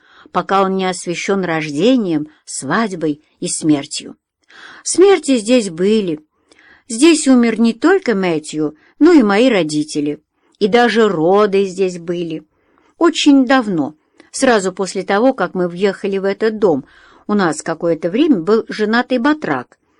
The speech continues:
и его жена родила здесь ребеночка.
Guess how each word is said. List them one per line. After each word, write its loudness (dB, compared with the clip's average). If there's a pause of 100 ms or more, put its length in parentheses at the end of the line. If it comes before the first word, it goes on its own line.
(520)
и 2
его 4
жена 2 (360)
родила 0
здесь 0
ребеночка. -4